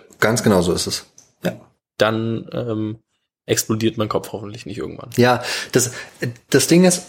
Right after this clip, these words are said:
Speaker 1: ähm, alle diese Sachen, die ich irgendwie mit meinen Kunden mache, die kannst du auch selber machen, ne? Also, ähm, deswegen, deswegen bekräftige ich auch alle meine Kunden,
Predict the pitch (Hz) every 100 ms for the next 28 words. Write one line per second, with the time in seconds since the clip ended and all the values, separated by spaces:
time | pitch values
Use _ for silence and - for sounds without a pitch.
0 | - _ - 123 131 131 160 165 143 131
1 | 135 143 139 123 120 - 120 120 107 104
2 | 95 135 127 101 90 95 95 - 113 -
3 | 95 87 - 92 90 92 - 120 _ _
4 | 101 110 123 113 113 - - - _ _
5 | _ - 113 104 101 95 92 - _ _
6 | _ _ _ - 123 120 139 131 127 123
7 | 120 - _ - 123 117 - 120 113 107
8 | 110 - - 147 - 131 117 113 - 107
9 | - 104 170 156 127 120 - 139 135 104
10 | 104 151 175